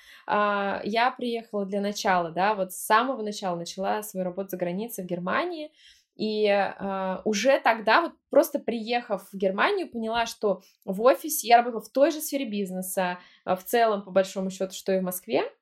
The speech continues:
и я сразу почувствовала, что люди гораздо, а, гораздо свободнее, спокойнее,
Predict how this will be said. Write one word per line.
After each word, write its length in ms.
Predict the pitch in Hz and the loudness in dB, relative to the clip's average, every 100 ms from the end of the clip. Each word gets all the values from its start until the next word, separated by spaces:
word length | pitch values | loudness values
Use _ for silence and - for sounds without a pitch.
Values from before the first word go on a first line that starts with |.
| _ _ _ _ - - | _ _ _ _ -20 -6
и 100 | 233 233 233 | -2 0 0
я 160 | 220 226 | 4 4
сразу 440 | - 277 294 294 | 4 4 4 2
почувствовала, 580 | 277 208 - 302 - 233 | -4 -6 -8 -10 -8 -8
что 160 | - 208 | -4 -4
люди 200 | 214 277 | -2 0
гораздо, 600 | 196 185 226 - 208 196 - _ _ _ - | 2 2 0 0 0 0 -10 _ _ _ -6
а, 400 | 202 202 196 185 | 0 0 0 -2
гораздо 380 | 196 220 285 254 | 4 6 4 0
свободнее, 840 | - 220 196 202 285 381 339 302 | 0 2 2 0 -2 -2 -4 -4
спокойнее, 1080 | 285 - 208 - 233 311 339 311 294 277 | -4 2 2 2 2 2 2 -2 -2 -2